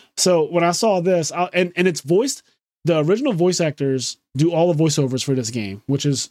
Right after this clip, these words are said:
awesome. 'Cause one of the things that I used to hate as a kid, <laughs> so when you would buy, like, a game like double oh seven, Tomorrow Never Dies or some shit, and you expect to actually hear the voice actor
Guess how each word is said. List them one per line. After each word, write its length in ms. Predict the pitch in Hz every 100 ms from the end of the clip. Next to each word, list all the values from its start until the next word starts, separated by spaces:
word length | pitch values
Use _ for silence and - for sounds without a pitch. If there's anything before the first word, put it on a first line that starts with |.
| -
awesome. 260 | 160 143
'Cause 120 | 135
one 180 | 139 165
of 80 | 214
the 60 | 233
things 140 | 202
that 100 | 175
I 80 | 127
used 180 | 151 147
to 80 |
hate 120 | 120 143
as 100 | 135
a 80 |
kid, 360 | 135 147 160 165 -
<laughs> 120 | -
so 120 | - -
when 140 | 196
you 80 | 196
would 140 | 233 147
buy, 400 | 160 175 202 202 - - -
like, 120 | 196
a 80 | 175
game 400 | 147 151 156 190
like 160 | 180 151
double 260 | 165 175
oh 60 | 175
seven, 420 | - 180 180 180 - -
Tomorrow 320 | - 175 170 175
Never 260 | 175 175
Dies 380 | 160 156 165 170
or 40 |
some 200 | 170 190
shit, 320 | 170 208 202 143 - - -
and 120 | 175
you 140 | 208
expect 480 | 214 - - 208 226
to 120 | 226
actually 360 | 175 196 202 185
hear 200 | 170 190
the 120 | 175
voice 340 | 151 175 190
actor 520 | - 175 185 190 190